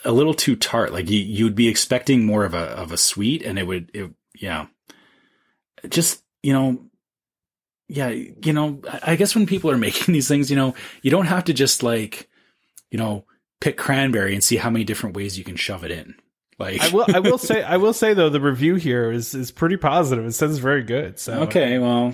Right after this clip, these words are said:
Speaker 1: yeah, I
Speaker 2: I'm not a macaroon fan either. I'm, I'm not a macaroon fan personally, but
Speaker 1: yeah, I'm, I, I don't mind them. I'm just not.
Speaker 2: That's where
Speaker 1: Yeah.
Speaker 2: I'm at too.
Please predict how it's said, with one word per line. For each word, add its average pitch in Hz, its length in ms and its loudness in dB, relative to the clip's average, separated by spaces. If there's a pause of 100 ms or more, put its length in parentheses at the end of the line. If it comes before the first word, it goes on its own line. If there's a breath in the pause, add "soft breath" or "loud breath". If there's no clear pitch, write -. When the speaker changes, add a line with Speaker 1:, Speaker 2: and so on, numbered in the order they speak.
Speaker 1:
yeah, 135 280 -2
I 120 280 2
Speaker 2:
I'm 185 100 2
not 220 140 2
a 214 40 -2
macaroon 180 460 4
fan 120 300 0
either. 101 280 -2
I'm, 123 160 -2
I'm 127 160 -2
not 165 140 2
a 160 60 0
macaroon 127 420 0
fan 98 300 -8
personally, - 400 -14
but 95 220 -16 (420)
Speaker 1:
yeah, 147 120 2
I'm, 165 160 0
I, 143 200 -2
I 170 80 2
don't 240 160 -2
mind 104 400 2
them. 151 200 0
I'm 104 220 0
just 104 300 0
not. 90 800 -4 (240)
Speaker 2:
That's 139 320 0
where 135 120 -2
Speaker 1:
Yeah. 120 120 -2
Speaker 2:
I'm 110 80 -8
at 107 160 -10
too. 90 240 -12